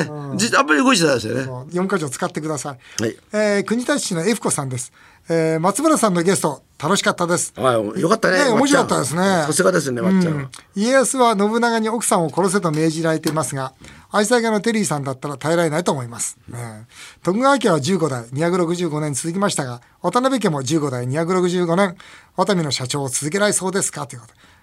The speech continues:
Speaker 1: えー、「徳川慶喜のように最後の社長になってしまった人は責任を感じると思います」ということで。
Speaker 2: こ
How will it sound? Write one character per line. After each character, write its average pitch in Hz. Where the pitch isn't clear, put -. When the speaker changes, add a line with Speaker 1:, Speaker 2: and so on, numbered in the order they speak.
Speaker 1:
え 143
ー、 139
「徳 156
川 214
慶 208
喜 202
の 190
よ 196
う 202
に 147
最 175
後 156
の 135
社 127
長 131
に 131
な 151
っ 147
て -
し 139
ま 156
っ 160
た 170
人 254
は 147
責 123
任 135
を -
感 123
じ 135
る 151
と -
思 123
い 120
ま 117
す」 -
と -
い 117
う -
こ 110
と 110
で。 110
Speaker 2:
こ -